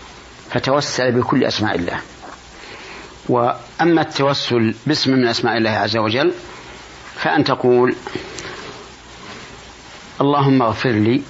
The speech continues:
إنك أنت الغفور الرحيم"، فتوسلت باسمين خاصين: "اللهم اغفر لي إنك أنت الغفور"، هذا مناسب للمغفرة.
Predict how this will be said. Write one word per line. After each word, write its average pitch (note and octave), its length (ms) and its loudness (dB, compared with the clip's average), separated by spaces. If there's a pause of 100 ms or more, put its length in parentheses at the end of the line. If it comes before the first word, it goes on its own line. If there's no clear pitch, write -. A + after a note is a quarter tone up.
إنك B2 320 4
أنت A#2 220 2
الغفور G#2+ 360 2
الرحيم"، - 380 0 (1800)
فتوسلت D3+ 600 2
باسمين D3 520 4
خاصين: B2+ 480 0 (3250)
"اللهم C3+ 380 4
اغفر A2 240 2
لي E3+ 320 6 (120)
إنك C#3 320 4
أنت A#2+ 240 2
الغفور"، D#3 520 2 (520)
هذا C#3 180 2
مناسب C3+ 460 4
للمغفرة. A#2 440 2